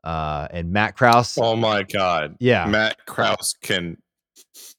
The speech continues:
Speaker 2: him and Tim, Tim O'Hare can both jump off a bridge. All right.
Speaker 1: Yeah.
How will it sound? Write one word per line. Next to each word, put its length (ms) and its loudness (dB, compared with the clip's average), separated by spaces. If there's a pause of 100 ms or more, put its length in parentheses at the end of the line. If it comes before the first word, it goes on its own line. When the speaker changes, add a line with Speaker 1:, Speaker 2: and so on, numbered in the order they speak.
(180)
Speaker 2:
him 120 0
and 140 -4
Tim, 260 -2 (160)
Tim 160 -2
O'Hare 280 -2
can 200 -6
both 260 0
jump 220 -4
off 180 -8
a 40 -20
bridge. 220 -8 (320)
All 80 0
right. 260 -2 (880)
Speaker 1:
Yeah. 320 6